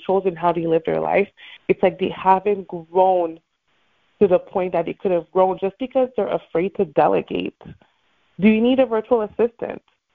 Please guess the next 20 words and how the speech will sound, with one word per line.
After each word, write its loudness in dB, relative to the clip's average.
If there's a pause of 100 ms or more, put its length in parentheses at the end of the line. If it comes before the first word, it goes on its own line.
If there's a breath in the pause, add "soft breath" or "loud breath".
Virtual 0
assistants -4
are 2
not 0
expensive. -4
If -8
you -6
need -6
help 0 (320 soft breath)
with -4
your 0
graphics 0
or -6
with -4
social -4
media, -4
get -2
a 2
virtual 0
assistant. -4